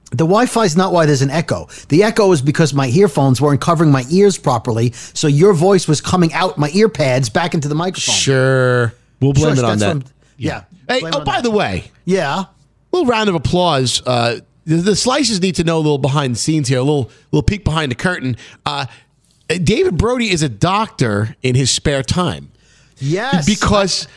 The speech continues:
Speaker 2: last
Speaker 1: I may have
Speaker 2: week,
Speaker 1: saved your life.
Speaker 2: last week we didn't do episode two twelve, the one we're doing today. This should be
Speaker 1: Right.
Speaker 2: two thirteen, but we're one behind now.
Speaker 1: Right, and, and
Speaker 2: And
Speaker 1: shout out to all the people that were worried.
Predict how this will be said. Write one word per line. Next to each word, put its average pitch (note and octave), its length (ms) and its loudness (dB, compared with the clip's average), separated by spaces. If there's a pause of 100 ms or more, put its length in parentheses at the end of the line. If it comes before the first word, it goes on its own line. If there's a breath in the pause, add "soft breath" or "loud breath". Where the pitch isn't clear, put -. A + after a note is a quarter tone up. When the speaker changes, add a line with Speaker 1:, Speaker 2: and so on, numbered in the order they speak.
(120)
Speaker 2:
last A#3 320 2
Speaker 1:
I - 20 0
may A3 40 0
have G3+ 100 4
Speaker 2:
week, A#3+ 120 4
Speaker 1:
saved F#3 200 2
your F#3+ 80 0
life. G#3 420 -4
Speaker 2:
last A3+ 340 2
week G3+ 320 0
we D#3 120 2
didn't F#3+ 240 0
do E3+ 180 0
episode C#3 500 -2
two A#2 160 -4
twelve, A2 420 -8
the C3+ 60 2
one C3 200 2
we're A#2 100 2
doing A2 240 -2
today. F#2 300 -8
This G3 160 0
should C4+ 160 0
be G3 80 2
Speaker 1:
Right. D3+ 100 -6
Speaker 2:
two G#3 180 0
thirteen, D3+ 640 -2
but C3 120 -4
we're D3+ 120 0
one D3 240 0
behind C#3 460 0
now. G#2 140 -8
Speaker 1:
Right, E3+ 200 -2
and, F3 140 -4
and - 100 -10
Speaker 2:
And E3 140 2
Speaker 1:
shout A3+ 260 0
out A3 140 2
to A3 60 2
all G3+ 100 4
the F3+ 80 2
people F#3+ 260 2
that F#3 100 0
were F3 80 2
worried. D#3 400 2